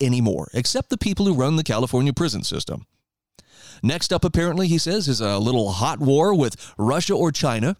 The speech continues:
a useful distraction from the systematic self-dismantling of Western civilization. I mean, did you realize that Joe Biden, in quotation marks,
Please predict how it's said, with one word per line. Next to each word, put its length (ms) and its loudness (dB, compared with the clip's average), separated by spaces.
a 100 -4
useful 280 -2
distraction 560 -2
from 140 0
the 80 -2
systematic 500 -2
self-dismantling 880 -2
of 100 -4
Western 320 0
civilization. 760 -2
I 40 2
mean, 120 2
did 140 0
you 80 0
realize 400 2
that 200 -2
Joe 240 2
Biden, 480 2
in 140 0
quotation 460 2
marks, 260 0